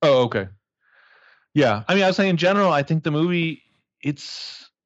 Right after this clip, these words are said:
like good plays. There's such a confidence. It is such a full thing. Even when I wouldn't agree with a scene, like, it's like, obviously the, the author, there's a purpose to this. It's all built into this,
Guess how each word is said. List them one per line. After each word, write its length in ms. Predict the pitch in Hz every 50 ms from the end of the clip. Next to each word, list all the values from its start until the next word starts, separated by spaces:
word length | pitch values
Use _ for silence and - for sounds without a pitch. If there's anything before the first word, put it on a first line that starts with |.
| _ _ -
like 420 | 127 139 143 143 143 147 143 - -
good 220 | 147 147 139 120
plays. 720 | - 131 139 143 143 139 127 113 110 98 - - - - _ _ _ _ _ -
There's 260 | 110 127 131 123 117
such 200 | - 143 131 -
a 60 | 135
confidence. 720 | - - - 123 113 107 107 - 113 - - 87 - - -
It 120 | 117 113 117
is 120 | 120 117
such 200 | - 120 110 -
a 60 | 113
full 440 | 110 - - - 110 107 104 98 - -
thing. 380 | 110 104 104 101 95 90 87 87
Even 340 | 123 123 120 127 123 123 120
when 140 | 117 113 110
I 440 | 110 107 107 104 104 104 101 98 92 - _ _ _ _ _ _ _ _ _ _ _ _
wouldn't 400 | - 127 120 123 131 139 135 139
agree 240 | 135 123 123 131 127
with 120 | 123 120
a 40 | 120 110
scene, 520 | - - 113 117 117 117 113 110 104 101
like, 320 | - 101 101 101 101 - -
it's 160 | 113 - -
like, 200 | 113 113 110 - -
obviously 680 | 98 107 110 117 113 - - 117 110 107 104 107 104 104
the, 340 | 92 92 110 107 107 104 - - - -
the 140 | 113 110 104
author, 580 | 98 98 107 - - 113 101 95 90 90 92 - _ _ _ _ _ _ _ _ _ _ _ _
there's 160 | - 123 113 123
a 40 | 113
purpose 380 | - 117 113 113 - 113 -
to 100 | - 113
this. 180 | 98 98 87 -
It's 120 | 110 101 - -
all 300 | 104 107 104 95 95 -
built 280 | 113 107 104 101 - 113
into 180 | 110 104 -
this, 300 | 98 101 101 95 - -